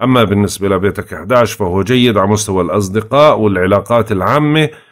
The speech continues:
وممكن اليوم التواصل ودعم، آه، وضعك بال-، بالأصدقاء، أو ممكن استشارتهم بمسألة معينة، أو ممكن طلب المساعدة منهم، أو هم ممكن يطلبوا المساعدة منك.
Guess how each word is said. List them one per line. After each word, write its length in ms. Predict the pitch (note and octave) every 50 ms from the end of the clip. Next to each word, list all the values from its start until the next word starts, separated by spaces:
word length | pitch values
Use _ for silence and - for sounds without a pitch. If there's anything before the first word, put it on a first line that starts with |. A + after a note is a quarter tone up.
| _ _ _ -
وممكن 480 | A#2+ - C3+ C#3+ C#3+ B2 G#2+ - A2+ A2
اليوم 340 | G#2+ G#2 A2 A2+ A2+ G#2+
التواصل 760 | G2+ G#2 G#2 G2+ G2 G#2+ A2+ A2+ A2 G#2+ - A2+ A2 A2 - -
ودعم، 600 | G2 A2 A2+ C3+ B2 A2 A2 G#2 G2 F2+ F2 - -
آه، 680 | D2+ F2 F2+ F2+ F2 E2+ E2 E2 E2 D2+ C#2+ D2 - - _ _ _
وضعك 480 | F2 G#2+ C3+ C3+ B2+ A#2 A2 A#2+ A#2 G#2+ - _ _ _ _ _ _ -
بال-، 600 | A2 B2 C#3 C3+ C3 B2 F2+ E2 F#2+ F#2+ F#2+ G2+
بالأصدقاء، 1000 | A2 A#2+ B2+ D3 D3+ B2 A#2 A2 F#2+ F2+ G2+ F#2+ - A2 A2+ A#2+ B2 B2+ - - -
أو 160 | D3 D3+ C#3+
ممكن 360 | C3+ D3 D3 B2 A2 G#2+ F#2
استشارتهم 720 | F#2 F2+ - - F#2+ - A2+ G#2+ G#2+ A2+ A2 - A2 G#2 G2+
بمسألة 480 | G2 G2 A2 A#2 G#2+ - G#2 G2 G2+ G2+
معينة، 640 | G2 F#2+ F#2+ A2+ B2+ B2+ B2 A#2 A2 A2 G#2 G#2+ - - _ _ _ - A#2
أو 240 | C3+ D3+ D3+ D3 C3+
ممكن 680 | A#2+ B2+ C#3 C#3+ C#3 A2 - B2+ B2 B2 A#2 - - _ - A#2+ A2 G#2 A2
طلب 260 | B2+ C3 C3+ B2+ G#2+
المساعدة 600 | A2 G#2 F#2+ F#2 F2 - A#2+ A#2 G2 F#2 G#2 G2 G2
منهم، 340 | A2+ C3+ B2+ A#2 B2 C3 -
أو 280 | - - D3 D3+ C3+
هم 280 | A2 A2 D3 E3+ D#3+ D3+
ممكن 560 | D3 C#3+ B2 A2 A2+ A#2 G#2+ G#2+ A#2+ A2+ A#2
يطلبوا 400 | A2+ G#2 G2+ - G#2+ G2+ G2+ G2+
المساعدة 600 | G2 F#2+ F#2+ F2+ E2 - G#2+ F#2+ F2+ F#2+ G2 G2+
منك. 440 | F#2+ F#2 E2+ E2 E2 D2+ - _